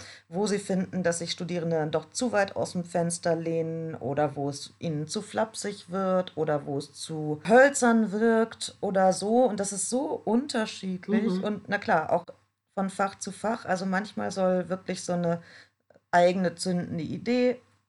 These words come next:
Speaker 1: vorhanden sein. Manchmal ist es erstmal, reicht es vollkommen, wenn man in der Lage ist und zeigen kann, ich bin in, ich kann, ich kann diese Strukturen übernehmen, weil ich habe die verstanden und ich kann das reproduzieren.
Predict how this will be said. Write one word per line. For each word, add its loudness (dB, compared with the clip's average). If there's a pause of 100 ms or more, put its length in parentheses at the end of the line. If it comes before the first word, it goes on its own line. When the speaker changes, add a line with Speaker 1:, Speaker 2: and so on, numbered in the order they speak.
(160)
Speaker 1:
vorhanden 0
sein. 2
Manchmal 0
ist 0
es -2
erstmal, 0
reicht 0
es -8
vollkommen, -2
wenn 2
man -2 (640)
in 0
der 6
Lage 4
ist -2
und -2
zeigen 2
kann, 0
ich -8
bin -2
in, -2
ich -12
kann, -4
ich -14
kann -2
diese -6
Strukturen -2
übernehmen, 2
weil 6
ich -4
habe -6
die -10
verstanden -2
und -6
ich -16
kann -2
das -2
reproduzieren. -2